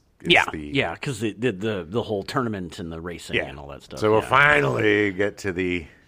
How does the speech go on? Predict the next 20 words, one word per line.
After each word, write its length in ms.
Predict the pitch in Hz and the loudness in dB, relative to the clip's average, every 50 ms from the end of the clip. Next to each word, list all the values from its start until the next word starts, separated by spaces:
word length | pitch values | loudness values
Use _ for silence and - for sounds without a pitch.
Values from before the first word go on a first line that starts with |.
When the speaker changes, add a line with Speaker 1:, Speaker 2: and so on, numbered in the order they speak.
| _ _ _ | _ _ _
Speaker 1:
essence 500 | - 127 123 - - 113 110 98 - - | 0 0 0 0 -2 -4 -6 -6 -6 -6
of 280 | 98 85 78 76 - - - - _ _ _ - | -6 -6 -8 -10 -16 -20 -20 -20 _ _ _ -12
Twisted 400 | - - 90 - - - - 73 | -10 -10 -10 -8 -12 -16 -16 -16
Metal. 240 | 76 - - - - | -16 -16 -10 -2 2
Speaker 2:
It 60 | 185 | 2
was 120 | 196 175 - | 4 4 4
so 200 | - - 185 143 | 6 8 6 6
good, 200 | - 127 120 92 | 6 2 -4 -2
though. 140 | 80 80 92 | -4 -2 2
I, 260 | - 151 143 131 127 131 | 4 4 4 4 2 0
yeah, 180 | 135 95 78 - - | -2 -2 -2 0 4
but 140 | - 180 208 | 4 4 6
it, 120 | 214 202 185 | 4 6 8
but 180 | 220 220 214 | 8 8 8
yes, 220 | 185 165 - - - | 6 6 4 4 0
so 180 | - - 175 165 | 0 2 4 6
The 100 | 156 156 | 6 8
Last 300 | 160 160 160 156 - - | 8 8 8 6 4 2
of 100 | 147 139 | 4 6
Us, 440 | 147 147 143 - - - - - | 6 6 4 2 -4 -12 -14 -14